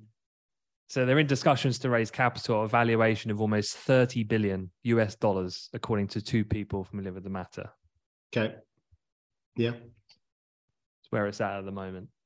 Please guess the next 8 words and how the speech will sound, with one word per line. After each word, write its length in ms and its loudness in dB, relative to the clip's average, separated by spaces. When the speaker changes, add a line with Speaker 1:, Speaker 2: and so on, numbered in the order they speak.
Speaker 2:
Yeah. 220 0
Well, 140 6
you 80 6
say, 240 6
like, 240 6
thirty 400 10
billion, 400 8
right? 260 -2